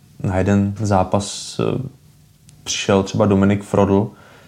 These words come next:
aby se rozchytal po tom zranění, nebo aby mohl mít zápasovou zátěž i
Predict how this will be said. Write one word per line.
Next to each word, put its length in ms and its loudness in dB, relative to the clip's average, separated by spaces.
aby 480 6
se 200 2
rozchytal 560 2
po 160 -4
tom 240 0
zranění, 720 0
nebo 440 0
aby 160 2
mohl 240 2
mít 300 0
zápasovou 600 2
zátěž 460 2
i 340 2